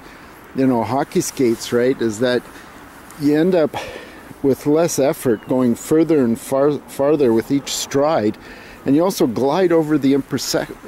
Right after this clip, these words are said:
imperfections on the ice so much, so much easier. Um, with hockey skates, I found that, you know, if you don't pay any attention to the,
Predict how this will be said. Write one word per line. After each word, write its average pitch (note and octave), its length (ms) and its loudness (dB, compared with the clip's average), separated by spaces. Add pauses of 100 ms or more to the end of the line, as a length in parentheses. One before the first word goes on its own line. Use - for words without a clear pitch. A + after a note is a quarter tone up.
imperfections C#3+ 840 -2
on A#2 160 0
the G#2+ 160 0
ice B2 380 -2 (480)
so F3 200 -2
much, F#3 400 0 (280)
so - 240 -6
much E3+ 260 0
easier. C3+ 560 2 (560)
Um, A#2+ 480 0 (120)
with C#3+ 160 0
hockey F3+ 320 -4
skates, C#3+ 340 0
I C#3 100 -2
found D#3 380 2
that, A#2+ 220 -2
you C#3+ 100 2
know, B2+ 260 0 (260)
if - 140 -6
you C#3+ 60 2
don't F#3 220 0
pay F3 180 2
any C#3+ 180 2
attention D#3+ 520 -2
to - 140 -4
the, A2+ 260 0